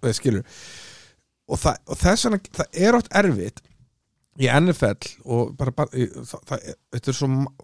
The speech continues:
það er erfitt fyrir, mm, þjálfara og svona lið að fá leikmenn til að taka ábyrgð,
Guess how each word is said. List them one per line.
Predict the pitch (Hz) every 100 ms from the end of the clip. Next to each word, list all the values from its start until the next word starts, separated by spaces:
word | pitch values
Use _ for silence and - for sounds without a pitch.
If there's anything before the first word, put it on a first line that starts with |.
| - -
það | 139
er | - 165
erfitt | 208 226 190
fyrir, | 196 175
mm, | 170 156 143 _ _ _ -
þjálfara | - 185 180 120 107 110 113
og | 135
svona | 147 139 139
lið | 147 139 110 110
að | 120
fá | 165 156 151
leikmenn | 156 156 190 175
til | - 147
að | _
taka | 170 156
ábyrgð, | 92 156 147 - 95